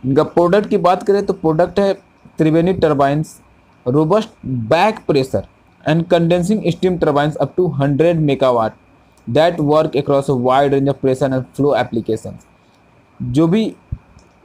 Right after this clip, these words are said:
यहाँ पे देख सकते हैं जो थ-, thirty megawatt के range में क्या condensing steam turbines है, जो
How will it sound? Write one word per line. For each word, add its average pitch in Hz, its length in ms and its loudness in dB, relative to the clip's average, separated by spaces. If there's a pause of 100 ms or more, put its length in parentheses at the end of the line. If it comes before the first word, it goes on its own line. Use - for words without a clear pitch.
(840)
यहाँ 156 260 2
पे 190 200 2
देख 175 180 0
सकते 180 260 -2
हैं 185 60 -4
जो 196 60 0
थ-, - 880 -6
thirty 240 540 0 (340)
megawatt 180 640 2
के 180 80 0
range 160 200 2
में 156 160 2
क्या 165 160 0 (160)
condensing 175 600 0
steam 160 260 0
turbines 147 440 0
है, 143 160 0 (380)
जो 131 220 -2